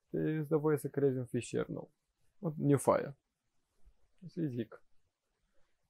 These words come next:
index.html. Asta spune că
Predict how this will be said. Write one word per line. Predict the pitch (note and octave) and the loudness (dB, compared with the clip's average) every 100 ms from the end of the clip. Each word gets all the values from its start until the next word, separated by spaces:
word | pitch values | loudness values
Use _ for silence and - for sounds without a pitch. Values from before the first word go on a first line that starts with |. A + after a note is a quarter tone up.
| _ _ _ _ _ _ _ D4 - _ _ _ - | _ _ _ _ _ _ _ -20 -20 _ _ _ 0
index.html. | C#3+ A#2 C#3 G#3+ - - - _ - _ - _ _ _ - - E3+ F3+ - - _ _ - D3 - - - C3 B2 C3 A#2+ A#2 A2 - - - _ - - _ _ - - _ - | 4 6 4 2 -2 -10 -14 _ -20 _ -20 _ _ _ -14 -2 0 0 -8 -20 _ _ 0 0 0 -8 -2 -2 -2 -6 -4 -2 -4 -6 -20 -20 _ -20 -20 _ _ -20 -20 _ -10
Asta | - B2+ - A#2+ | -6 -6 -4 -6
spune | - E3 D3 | -4 -2 -2
că | - C#3+ D3+ C3+ | -2 -2 0 -2